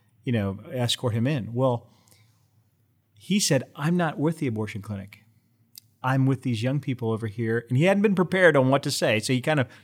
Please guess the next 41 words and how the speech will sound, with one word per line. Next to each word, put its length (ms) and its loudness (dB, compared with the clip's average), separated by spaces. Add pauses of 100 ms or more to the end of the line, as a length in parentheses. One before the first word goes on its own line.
(140)
fumbled 460 2
all 180 2
over 160 2
his 140 0
words. 160 -2
He 80 -4
says, 200 -4
"I'm, 180 0 (360)
I'm 120 4
not 180 4
with 160 2
the 80 0
abortion 320 0
clinic, 220 0
but 140 2
I'm 240 2
with 240 -2
some 160 -2
young 180 0
people, 240 -4
and 160 2
they 140 -2
have 180 -4
some 180 -2
free 300 -4
resources, 800 -4 (680)
and 200 4
they'd 160 4
be 100 4
willing 280 2
to 100 0
give 280 -2
you 120 4
a 40 2
free 280 2
ultrasound 640 0
if 140 -2
you're 140 -2
interested 380 -4
in 100 0
hopping 460 -4